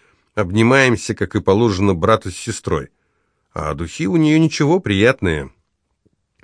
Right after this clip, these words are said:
«Извини, у меня такой беспорядок», — говорит она. «Сам виноват, нечего было приходить раньше назначенного времени. Зато ты в полном порядке».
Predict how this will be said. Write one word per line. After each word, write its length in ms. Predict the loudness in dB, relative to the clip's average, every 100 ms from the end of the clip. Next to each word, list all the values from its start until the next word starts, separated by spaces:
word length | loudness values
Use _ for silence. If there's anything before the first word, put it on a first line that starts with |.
| _
«Извини, 460 | -2 0 2 4 4
у 60 | 4
меня 180 | 2
такой 300 | 2 0 0
беспорядок», — 640 | -2 -2 0 2 4 2 0
говорит 380 | -2 0 0 -2
она. 240 | -4 -4 _ _ _ _ _ _
«Сам 360 | -8 0 2 2
виноват, 480 | 2 4 2 2
нечего 320 | 0 -2 -2 0
было 200 | 0 0
приходить 500 | -2 -2 -2 -2 0
раньше 320 | 0 -2 -2
назначенного 640 | -2 0 -4 -2 -2 -2
времени. 440 | -2 -4 -4 -8 -12 _ _ _
Зато 320 | -6 -2 0 0
ты 160 | 0
в 100 | -2
полном 300 | 0 0 0
порядке». 520 | -6 -14 -14 -16 -20